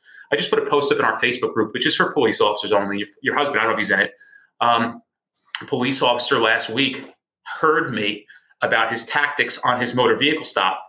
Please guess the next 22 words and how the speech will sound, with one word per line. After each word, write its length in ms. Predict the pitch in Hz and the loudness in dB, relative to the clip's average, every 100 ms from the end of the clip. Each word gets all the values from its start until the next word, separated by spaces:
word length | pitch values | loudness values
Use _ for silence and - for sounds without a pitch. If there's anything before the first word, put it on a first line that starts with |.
| _ _ _ _ | _ _ _ _
And 100 | 120 | -4
a 40 | 120 | 0
gentleman 300 | 139 160 147 | 2 2 0
was 140 | 120 | 0
looking 180 | 120 120 | -4 -4
to 60 | |
take 180 | 113 113 | 0 0
his 140 | 107 95 | 0 -2
life. 220 | 110 107 | 0 0
He 60 | |
had 100 | 104 | -2
a 40 | 98 | -2
gun 160 | 104 | -2
in 80 | 104 | -2
his 140 | 101 - | -2 -2
hand, 320 | 95 98 98 | 0 -2 -2
and 440 | 101 101 95 101 - | 0 0 0 -6 -12
he 320 | - 147 170 | -2 0 0
heard 320 | - 160 147 | -2 0 0
what 100 | 139 | 2
I 80 | 113 | 0
said. 400 | 110 113 104 104 | 0 0 0 -2